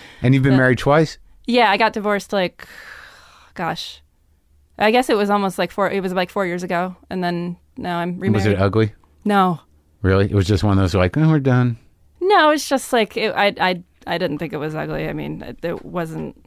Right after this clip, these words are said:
Speaker 1: Where'd you meet that guy?
Speaker 2: contentious. My ex-husband?
Speaker 1: Yeah.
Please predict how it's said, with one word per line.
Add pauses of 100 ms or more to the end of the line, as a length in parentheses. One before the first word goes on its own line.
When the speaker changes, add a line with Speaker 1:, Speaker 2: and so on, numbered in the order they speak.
(240)
Speaker 1:
Where'd
you
meet
that
guy?
Speaker 2:
contentious. (260)
My
ex-husband?
Speaker 1:
Yeah.